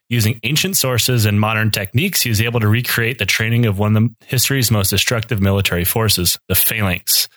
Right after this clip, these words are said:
And that's not just a sales line either. This is only three days a week in the gym, and it's brutal. I've, uh, competed in powerlifting, CrossFit, and spent way too much time doing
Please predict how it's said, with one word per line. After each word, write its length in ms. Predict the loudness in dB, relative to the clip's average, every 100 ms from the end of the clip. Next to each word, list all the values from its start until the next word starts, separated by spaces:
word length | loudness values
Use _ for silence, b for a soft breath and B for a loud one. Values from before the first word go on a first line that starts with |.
| b b _
And 80 | -4
that's 140 | -2 0
not 200 | 0 0
just 220 | -2 0
a 60 | -2
sales 320 | 0 0 0
line 160 | 0
either. 340 | 0 0 0 -2 _ _ _ _ _
This 160 | -2 0
is 80 | 0
only 220 | 0 0
three 200 | 0 -2
days 240 | 0 0
a 80 | 2
week 340 | 2 0 -2 -2
in 80 | -2
the 60 | 0
gym, 280 | 0 0
and 140 | 0 0
it's 180 | -2 -2
brutal. 420 | 0 0 0 -2 -4
I've, 220 | -6 -2
uh, 240 | -2 0 -2
competed 400 | -2 -4 -2 -2
in 80 | -2
powerlifting, 540 | -2 -2 -2 0 0
CrossFit, 600 | 0 -2 -2 0 0 0
and 160 | 0 0
spent 220 | 0 -2
way 160 | -2
too 140 | 0 0
much 200 | 0 0
time 440 | -2 0 2 2
doing 560 | 2 0 2 2 0